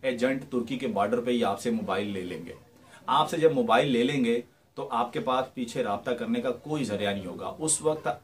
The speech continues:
आप तन तनहा हैं, आपके ना आगे ना पीछे कोई राब्ता किसी से भी नहीं है, तो आपने भागकर अपनी मंजिल की तरफ दौड़ना है। तो रास्ते में होता क्या है, कुछ बागी लोग वहां छुप के बैठे हुए होते हैं, ये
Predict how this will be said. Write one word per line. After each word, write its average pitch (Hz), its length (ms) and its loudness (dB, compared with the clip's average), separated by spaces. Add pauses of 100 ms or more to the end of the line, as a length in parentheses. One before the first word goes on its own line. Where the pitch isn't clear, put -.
आप 139 480 4 (380)
तन 156 300 2
तनहा 120 340 4
हैं, 90 220 -6 (300)
आपके 147 480 -2
ना 139 120 0 (180)
आगे 131 280 4
ना 127 200 2
पीछे 127 340 -4 (140)
कोई 180 180 6
राब्ता 123 320 4
किसी 120 260 -4
से 113 120 -4
भी 98 120 -6
नहीं 87 160 -8
है, - 100 -10 (600)
तो 143 80 -2
आपने 160 640 6
भागकर 131 680 6 (100)
अपनी 135 280 -2
मंजिल 117 360 2
की 123 80 -2
तरफ 110 200 0
दौड़ना 87 360 -6
है। 87 100 -12 (440)
तो 185 120 8
रास्ते 120 380 6
में 170 120 2
होता 127 300 4
क्या 101 180 -2
है, - 140 -10 (600)
कुछ 196 260 2
बागी 139 380 6
लोग 139 300 4
वहां 135 160 0
छुप 117 240 -6
के 135 100 0
बैठे 110 320 0
हुए 123 220 2
होते 117 280 0
हैं, 127 100 0
ये 127 300 2